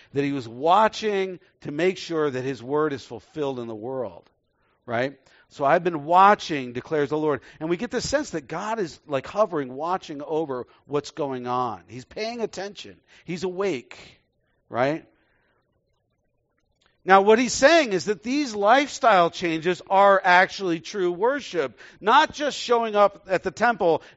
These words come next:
doing the rituals, saying the right words, and things like that. So I propose to you today that God is not pleased with hypocritical ritual.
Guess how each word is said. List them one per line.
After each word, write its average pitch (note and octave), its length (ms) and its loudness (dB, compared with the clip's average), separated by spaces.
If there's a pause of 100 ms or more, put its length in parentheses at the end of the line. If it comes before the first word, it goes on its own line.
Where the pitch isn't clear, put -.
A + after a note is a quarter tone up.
doing A3+ 300 -2
the A3 100 -2
rituals, E3+ 600 0
saying A3 340 0
the G#3 80 0
right F#3+ 260 4
words, E3+ 460 0
and D3 140 -10
things E3 200 -6
like D3 220 -2
that. G#3 420 0 (200)
So A3+ 160 2
I G#3 80 8
propose A3 420 0
to A3+ 100 -10
you A3 100 -4
today F#3+ 520 2 (200)
that G3 200 -2
God G#3+ 400 0
is E3 160 -6
not F#3 380 2
pleased D3+ 420 -6
with C#3+ 220 -10
hypocritical D#3+ 640 -8
ritual. A2+ 500 -12